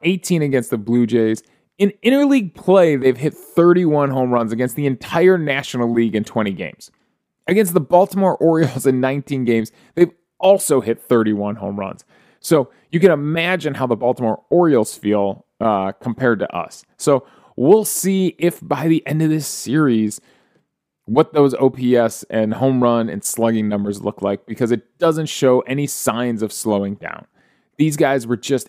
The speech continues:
absolutely locked in. Now, Plesac, oh boy, you could say he was pitching to contact. He was hard hit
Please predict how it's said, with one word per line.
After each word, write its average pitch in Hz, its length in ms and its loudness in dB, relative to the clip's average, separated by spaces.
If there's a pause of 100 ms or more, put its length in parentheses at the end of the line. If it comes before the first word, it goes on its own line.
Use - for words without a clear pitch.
absolutely 123 560 -4
locked 101 340 -6
in. - 220 -10
Now, 165 200 -6 (1300)
Plesac, 170 480 0 (1200)
oh 170 140 4
boy, 123 240 0
you 107 260 -2
could 156 120 2
say 214 240 2
he 208 120 2
was 202 100 4
pitching 175 340 -2
to 165 40 -2
contact. 113 560 -2
He 208 260 0
was 208 220 2
hard 165 460 -2
hit 113 340 -8